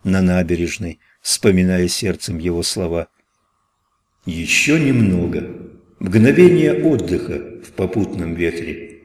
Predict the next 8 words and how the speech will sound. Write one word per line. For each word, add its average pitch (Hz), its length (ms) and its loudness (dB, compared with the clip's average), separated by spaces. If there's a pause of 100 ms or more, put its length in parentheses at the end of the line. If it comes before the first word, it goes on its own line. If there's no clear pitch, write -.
(420)
и 139 180 -2
другая 110 560 0
женщина 78 640 -8 (360)
родит 85 520 -8 (580)
меня». 76 360 -14 (3500)
Конец 110 420 4
озвученной 90 580 -2
книги. 82 460 -6